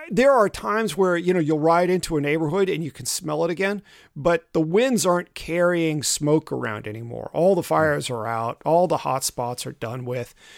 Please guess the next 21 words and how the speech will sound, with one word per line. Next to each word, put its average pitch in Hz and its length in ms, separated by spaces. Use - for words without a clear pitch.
And 170 180
so, 156 560
you 151 100
know, 131 100
our 165 200
concern 175 480
that 151 100
we 151 120
might 147 260
not 151 220
be 147 80
able 135 140
to 127 60
ride 139 360
for 123 180
a 117 60
month 156 320
or 143 80
two, 113 400
uh, 131 580
that 160 340